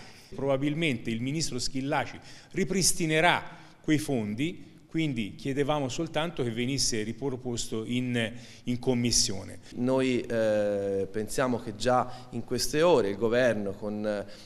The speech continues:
Speaker 2: eh, il ministro competente annuncerà il rifinanziamento del fondo nella misura, eh, dei venticinque milioni come negli anni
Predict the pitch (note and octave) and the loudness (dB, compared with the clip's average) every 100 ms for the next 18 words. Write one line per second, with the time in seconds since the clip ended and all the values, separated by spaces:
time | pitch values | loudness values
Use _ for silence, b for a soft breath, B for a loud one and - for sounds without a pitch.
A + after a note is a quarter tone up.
0 | B - A2 G2+ G2 F#2+ F#2+ G#2+ A#2+ B2 | B -4 0 0 0 -2 -4 -2 -2 -2
1 | B2 A#2+ A2+ A#2+ C#3 A#2 G2+ G#2+ A2+ - | -4 -6 -4 0 0 0 -2 -2 -2 -2
2 | A#2 B2 A2+ G#2 G#2+ G#2 G2 A2 A#2 A2+ | 2 2 2 0 -4 -6 -4 -4 -2 -2
3 | G#2 G#2 - C#3+ A#2 G2 F#2 - B2+ D3 | -2 -4 -4 -2 -2 -2 -6 -6 -2 0
4 | A#2+ G#2+ A#2 C3 C3 A#2+ G2+ F#2 - - | 0 -2 -4 -4 -2 -2 -2 -4 -6 -4
5 | G#2 F#2+ F#2+ F#2 F2+ G2 A#2 G#2 G#2 A#2 | -4 -4 -4 -6 -6 -2 -2 -2 -4 -4
6 | - C#3 B2+ A#2 A#2+ C3+ A#2+ G2 F#2+ B | -2 -2 -2 -2 0 2 2 0 -6 B
7 | B B - B2 G#2+ G#2+ A#2 B2+ A#2+ A#2 | B B -2 0 2 2 2 2 2 0